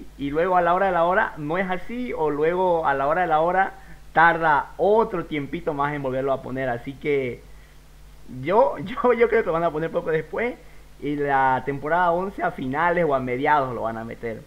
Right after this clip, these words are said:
más que seguro. Y si lo meten a comienzo de la temporada once, un montón de bugs. Esto ya, ya es conocido. Tendremos más información en un blog futuro sobre el resto de su fuente. Comenten. Ah, mire, aquí también está el enlace al blog oficial.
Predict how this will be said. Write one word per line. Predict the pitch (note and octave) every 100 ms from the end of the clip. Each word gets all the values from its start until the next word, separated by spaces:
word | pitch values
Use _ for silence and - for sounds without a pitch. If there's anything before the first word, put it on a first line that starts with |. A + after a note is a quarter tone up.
| -
más | B2+ C#3+
que | D#3
seguro. | D#3 A#2+ C#3+ D3
Y | B2+
si | C#3
lo |
meten | C#3 E3 F3
a | D#3
comienzo | D3+ F3 G3+ G#3 B3 G4+ - - - - - - -
de | D3+
la | D3
temporada | C#3+ D3 F3 E3
once, | F3 F3
un | F#3+ E3
montón | C#3+ B2+ B2 D#3 D3+
de | B2+
bugs. | A#2 A#2+ - - - -
Esto | D#3+ F#3
ya, | D3 C#3 D3 C#3+ A#2 G2+ - -
ya | C3+
es | D#3
conocido. | D3+ A#2 A2 B2+ A2 - - - - - - - - -
Tendremos | D3 F#3 G3
más | G3
información | F#3+ F3+ E3 - G3+ G3
en | F3
un | F3+
blog | F3 F3+
futuro | - D3+ F3 F3+
sobre | F3+ C#3 C3
el | B2+
resto | D3+ D#3+
de | D#3
su | C#3+
fuente. | D#3
Comenten. | C#3+ C3+ D3 E3+
Ah, | F3+ F#3+
mire, | B2 G2
aquí | G#2+ C3
también | B2 B2+
está | B2 A#2+
el | A#2
enlace | A2 A2 G#2 -
al |
blog | F2+ F2+
oficial. | - - -